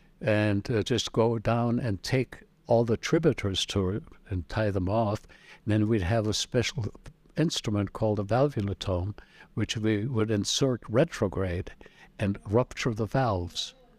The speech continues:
And then you had a conduit that was in its own position, but matched so much easier any infrageniculate vessel you wanted to bypass to. Plus, at that level, the saphenous vein was much smaller,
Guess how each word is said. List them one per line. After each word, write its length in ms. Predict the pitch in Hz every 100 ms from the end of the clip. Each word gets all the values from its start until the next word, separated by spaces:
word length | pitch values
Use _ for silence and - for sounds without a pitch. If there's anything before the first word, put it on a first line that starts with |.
| _ _ _ - -
And 140 | 101
then 160 | 107 117
you 120 | 113
had 200 | 113 113
a 60 | 104
conduit 760 | - 151 160 120 104 117 -
that 200 | 113 113
was 280 | 117 110 -
in 160 | 120 110
its 200 | 107 - -
own 400 | 131 135 135 127
position, 640 | - 120 123 160 - 95 104 - - - - -
but 180 | 113 113 -
matched 600 | 117 127 151 143 - -
so 200 | - 123
much 260 | 123 110 -
easier 480 | 143 147 123 110 110
any 380 | - 123 113 110 - _ -
infrageniculate 960 | 151 117 - 107 113 110 123 - 110 110 -
vessel 420 | 123 - 117 104 -
you 140 | 110
wanted 320 | 113 131 110
to 80 | -
bypass 560 | - 113 117 98 92 -
to. 240 | - 113 - - -
Plus, 420 | 196 196 120 - _ _ - -
at 180 | 113
that 280 | - 139 185
level, 340 | 135 120 110 120
the 140 | 104
saphenous 560 | 95 123 123 - 107 104
vein 320 | 117 110 104
was 200 | 104 98
much 320 | 110 101 -
smaller, 560 | - - 143 151 90 101